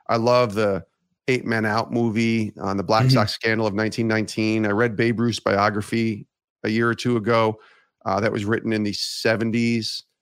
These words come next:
Speaker 1: by a guy named Robert Kramer, who was around Babe Ruth and covered
Speaker 2: Mm-hmm.
Speaker 1: him when he was playing and, and up until his death in nineteen forty-eight. So I would love to talk to a guy like Babe Ruth or somebody from that early era of baseball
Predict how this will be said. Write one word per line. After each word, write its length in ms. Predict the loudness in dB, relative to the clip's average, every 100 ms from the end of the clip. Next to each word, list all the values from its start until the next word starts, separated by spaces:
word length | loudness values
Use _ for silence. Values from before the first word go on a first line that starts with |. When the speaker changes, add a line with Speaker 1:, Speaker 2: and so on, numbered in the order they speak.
| _
Speaker 1:
by 100 | -2
a 40 | 0
guy 120 | 0
named 160 | 0 0
Robert 300 | 0 -2 -4
Kramer, 500 | -2 0 2 0 0
who 120 | 0
was 120 | -2
around 420 | -2 0 0 0
Babe 260 | 0 0 0
Ruth 440 | 0 -2 -4 -14 _ _
and 100 | -12
covered 260 | -2 2 4
Speaker 2:
Mm-hmm. 80 | 4
Speaker 1:
him 220 | 2 -2 -8 _ _
when 120 | -6 -2
he 80 |
was 120 | -2 -4
playing 500 | -4 0 0 0 0
and, 200 | -2 -6
and 160 | -8 -6
up 120 | -6
until 240 | -4 -2 -4
his 120 | 0
death 240 | -2 0
in 60 | 0
nineteen 300 | -2 -2 -6
forty-eight. 500 | -2 -2 0 0 0
So 240 | 0 -2 -2 -12 -20 _ 0
I 160 | 2
would 360 | 4 4 2 -2 -4
love 500 | 0 2 4 2 -2
to 100 | -8
talk 300 | 0 0 0
to 100 | -2
a 60 | 0
guy 180 | 2 2
like 220 | -2 -2
Babe 260 | -2 -2 -2
Ruth 400 | -2 -2 -4 -6
or 80 |
somebody 360 | -4 -2 -2 -2
from 280 | -4 -4 0
that 200 | 0 -2 -4
early 480 | -2 0 0 -2 -2
era 440 | -2 0 0 -2 -8 _ _ _ _
of 180 | -6 -4
baseball 760 | -2 -2 -2 -2 0 0 -2